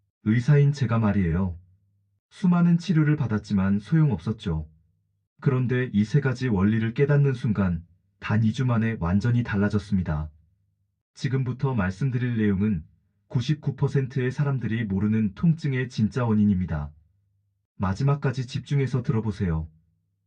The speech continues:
분명 여러분의 인생이 바뀔 겁니다. 여러분, 이런 말에 속지 마세요. "나이 들어서 아픈 거야. 운동 부족이야. 스트레스 때문이야."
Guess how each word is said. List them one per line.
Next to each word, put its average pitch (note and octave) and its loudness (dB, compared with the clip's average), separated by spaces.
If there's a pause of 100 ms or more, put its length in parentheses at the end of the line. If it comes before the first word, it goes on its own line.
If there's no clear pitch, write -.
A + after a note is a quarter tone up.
(180)
분명 C3+ 4
여러분의 B2+ 2
인생이 A2+ 2
바뀔 A#2 -4
겁니다. E2+ 0 (800)
여러분, A2 0 (440)
이런 C#3 4
말에 B2 2
속지 F#3+ -4
마세요. F#2 -2 (760)
"나이 G#2+ 0
들어서 C3 -2
아픈 G#2 -2
거야. G2+ -2 (420)
운동 A#2 2
부족이야. F#2+ -4 (460)
스트레스 F3+ -2
때문이야." G#2+ 0